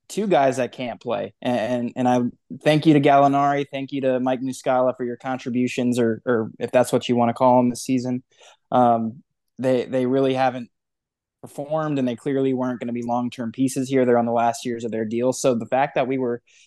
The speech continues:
able to get something for guys that I thought were really buyout candidates is, uh, a huge A plus for, for Dawkins and Winger. Uh, getting anything for these guys is a, a big bonus and, and truthfully a big surprise to me.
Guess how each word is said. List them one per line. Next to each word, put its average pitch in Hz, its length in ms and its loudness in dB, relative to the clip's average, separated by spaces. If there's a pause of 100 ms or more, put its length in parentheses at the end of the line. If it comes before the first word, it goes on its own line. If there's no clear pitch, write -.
(160)
able 156 240 2
to 127 80 4
get 131 180 2
something 147 320 -2
for 135 140 -4
guys 127 300 0
that 123 80 -4
I 120 100 -2
thought 127 260 -2
were 120 80 -4
really 120 280 -6
buyout 127 420 -2
candidates 160 680 -8
is, 120 460 -4 (400)
uh, 117 260 2 (140)
a - 60 -4
huge 170 420 4
A 139 120 6
plus 127 420 2
for, 120 380 -2
for 131 120 -4
Dawkins 117 480 0
and 117 100 -8
Winger. 117 400 -4 (480)
Uh, 110 220 6 (260)
getting 139 260 4
anything 131 540 2
for 127 100 0
these 120 220 0
guys 120 380 2
is 113 100 -8
a, 113 320 -2
a 120 60 -2
big 120 280 -2
bonus 120 460 -2
and, 117 240 -4
and 120 260 -4
truthfully 160 440 4
a 117 80 4
big 120 200 0
surprise 120 600 -2
to - 100 -10
me. 110 360 -8